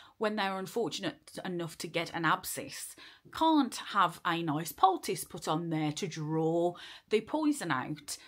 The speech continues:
Instead, they have to blow out of their coronet band, which can cause severe lameness,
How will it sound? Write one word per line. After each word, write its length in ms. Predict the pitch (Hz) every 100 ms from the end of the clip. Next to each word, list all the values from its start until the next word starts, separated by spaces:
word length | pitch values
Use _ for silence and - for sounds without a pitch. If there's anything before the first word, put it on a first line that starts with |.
| -
Instead, 760 | 285 285 285 - 165 165 285 - - _ _
they 120 | 240
have 220 | 254 240 -
to 100 | 254
blow 320 | 220 208 208
out 180 | 190 180
of 140 | 190
their 160 | 185 180
coronet 580 | - 233 202 214 -
band, 440 | - 143 160 208 - - -
which 320 | 208 226 -
can 200 | - 254
cause 560 | 247 - 190 175 175 - - _
severe 680 | - 277 233 226 320 320 190
lameness, 880 | 147 135 139 120 143 - - -